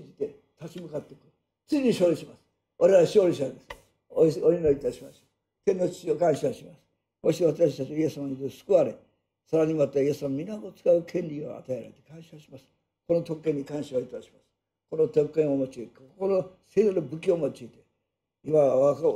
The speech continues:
日本の若者たちも同じでありますが、若者たちが多くの悪霊の技に参加しております。医者でも治せません。どうぞ私たちクリスチャンの一人一人に聖書をまともに信ずる信仰を与えて、このイエス様の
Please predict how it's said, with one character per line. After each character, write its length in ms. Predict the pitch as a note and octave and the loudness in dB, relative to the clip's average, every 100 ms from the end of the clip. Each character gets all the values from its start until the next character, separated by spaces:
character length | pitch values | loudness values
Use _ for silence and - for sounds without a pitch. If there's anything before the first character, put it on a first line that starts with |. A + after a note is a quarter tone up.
| D#3 | -2
日 100 | D3+ | -8
本 120 | E3 | -4
の 80 | D3 | -2
若 200 | D3 E3 | -2 -2
者 140 | F3 | -6
た 140 | E3 D#3 | -6 -6
ち 80 | |
も 140 | D3+ D#3 | -8 -8
同 120 | D#3 | -8
じ 80 | D#3 | -6
で 80 | D#3 | -8
あ 40 | |
り 80 | D3 | -8
ま 100 | C#3+ | -14
す 120 | - | -18
が、 80 | A#2+ _ _ _ | -20 _ _ _
若 220 | - F3 | -2 0
者 120 | F#3 F3+ | 0 0
た 120 | E3+ | -4
ち 100 | E3 | -4
が 180 | D#3+ E3+ _ _ _ _ - | -8 -10 _ _ _ _ 0
多 400 | G3 A#3 A3+ G#3+ | 4 6 6 2
く 120 | F3+ | -4
の 120 | E3 | -6
悪 180 | D#3+ E3 | -8 -6
霊 80 | D#3 | -2
の 100 | C#3+ | -2
技 160 | C3 | 0
に 80 | B2+ | -4
参 220 | C3 C#3+ | -6 -12
加 100 | C3+ | -12
し 80 | - | -14
て 80 | C3 | -20
お 40 | |
り 60 | A2 | -20
ま 60 | |
す。 60 | _ _ _ _ _ _ _ _ _ _ | _ _ _ _ _ _ _ _ _ _
医 100 | - | -4
者 140 | E3 A3 | 2 4
で 100 | G3+ | 4
も 100 | E3 D3 C#3 | 2 -2 -2
治 80 | C#3+ | -2
せ 40 | |
ま 100 | C3 | -18
せ 580 | - _ _ _ - C3+ | -20 _ _ _ -4 -2
ん。 60 | |
ど 340 | C3 F#3+ G#3 F#3 | 0 2 2 0
う 60 | |
ぞ 300 | F#3 F3+ A2 - _ _ _ | 0 -2 -4 -12 _ _ _
私 360 | - - C#3 - | -10 -10 -10 -14
た 60 | C3+ | -20
ち 60 | |
ク 120 | - | -18
リ 80 | C#3+ | -20
ス 60 | - | -14
チ 60 | |
ャ 40 | C3+ | -14
ン 40 | |
の 40 | C3+ | -16
一 100 | - | -12
人 160 | G#3 G#3 | -12 -10
一 100 | - | -12
人 140 | D#3 | -16
に 140 | E3+ - _ _ _ _ _ - | -16 -20 _ _ _ _ _ -6
聖 220 | A#3+ A3+ | -2 -2
書 220 | F#3+ E3+ | 0 -2
を 40 | C3 | -2
ま 260 | C3 C#3 | -4 -4
と 100 | F#3+ | -2
も 80 | B3 | -2
に 80 | G#3+ | -4
信 200 | - F3+ | -8 -12
ず 60 | |
る 80 | C#3+ | -12
信 200 | C#3 D#3+ | -12 -12
仰 100 | C#3+ | -8
を 40 | B2 | -8
与 60 | A#2+ | -10
え 80 | - | -20
て、 60 | _ _ _ _ _ | _ _ _ _ _
こ 80 | D3+ | -6
の 60 | D#3 | -4
イ 60 | |
エ 40 | D#3+ | -4
ス 80 | D#3 | -4
様 140 | |
の 80 | D3 | -8